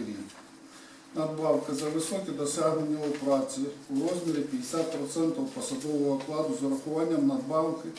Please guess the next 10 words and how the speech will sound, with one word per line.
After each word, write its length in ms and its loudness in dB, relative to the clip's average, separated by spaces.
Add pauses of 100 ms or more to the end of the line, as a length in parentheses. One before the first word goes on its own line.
(440)
за 120 2
ранг 200 4
посадової 760 2
особи 460 0
місцевого 640 2
самоврядування 1000 0 (460)
та 60 -2
надбавки 580 4
за 120 0
вислугу 520 2